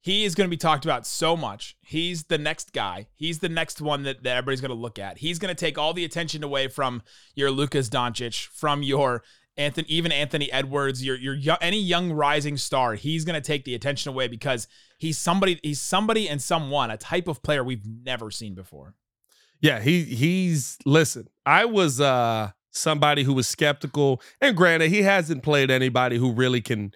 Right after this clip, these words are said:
Speaker 2: body up and force him out of the paint just yet. Um, but what I've seen is, like, a guy who can handle the basketball like a guard. And the funny thing about it was the, the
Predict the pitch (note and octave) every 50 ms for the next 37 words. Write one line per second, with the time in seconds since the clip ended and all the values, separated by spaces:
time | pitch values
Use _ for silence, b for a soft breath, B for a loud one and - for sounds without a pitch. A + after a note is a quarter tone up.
0 | b b b b b _ - B2+ C#3 C#3 C3+ C3+ C3+ C3+ B2+ - A#2 A#2 - -
1 | - C3+ C3+ C3 - - C3+ B2 A2 A#2 B2 A#2+ A#2+ A#2 A2+ - - C3 B2+ B2
2 | G2 G#2+ G#2+ A#2 B2 A2+ - - - A#2 A#2 A#2+ B2 C3 - - - - b b
3 | b b b b - B2+ B2+ B2+ B2+ B2+ B2+ B2 A#2+ A#2+ A#2 A#2 A2+ A2 A2 _
4 | _ - - D#3 D3 C#3+ - _ _ _ _ - A#2+ A2 B2 D#3 F3+ F#3+ F3 D#3
5 | - - - D#3+ F3+ G3+ A3 G#3+ E3+ C#3 C3 A2 C3+ C3+ B2+ B2 A#2+ G#2+ _ _
6 | _ _ _ _ - - B2+ A#2+ C#3+ D3 D3+ D3 D3 C3 C3 A#2 B2 C#3 D3 C#3+
7 | C3 A#2 G#2 B2 B2+ C3+ B2 - B2 A#2+ A2+ A2 A2 G#2+ - A#2 G#2+ G#2 A#2 B2
8 | B2 A#2+ A2+ A2 B B B B - D#3 D#3+ D#3+ D#3 D3+ D3 C#3 - - F#3 G#3
9 | C4 D4 B3 - G3+ D3 C#3+ B2+ D3+ E3 G3+ F#3+ D#3+ C#3+ C#3+ C3+ B2 A#2 C3+ C3
10 | A2+ - A#2+ C3+ B2+ B2 A#2+ A#2 A2+ A2 A2